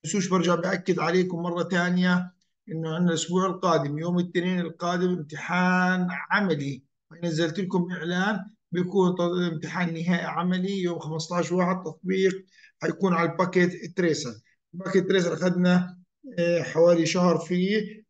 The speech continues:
فضروري الكل يطبق عليه. وهذا إن شاء الله محاضرة اليوم بتكون تكملة لشابتر خمسة،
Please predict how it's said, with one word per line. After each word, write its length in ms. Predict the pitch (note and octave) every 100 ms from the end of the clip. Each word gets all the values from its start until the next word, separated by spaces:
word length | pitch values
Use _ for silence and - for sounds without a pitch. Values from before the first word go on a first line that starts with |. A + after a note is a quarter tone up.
| _
فضروري 540 | E3 E3+ E3 F3 G3+ F#3+
الكل 300 | F3+ G3+ F3+
يطبق 440 | F3+ F3 D#3+ E3+
عليه. 400 | F3+ F3 F3 F3+
وهذا 360 | F3+ C#3+ B2+ C#3+
إن 60 |
شاء 200 | D3+ F#3+
الله 180 | F#3+ F#3
محاضرة 400 | F3 E3 F3+ F3+
اليوم 540 | F3 F3+ G3+ A#3+ A#3+ - - _ -
بتكون 680 | F3+ F3+ - G3+ G3 F#3+
تكملة 400 | F3+ F3+ F#3 F#3 E3
لشابتر 420 | D#3+ F3+ F3+ F3
خمسة، 680 | - F#3+ F#3 F3 F3+ F3+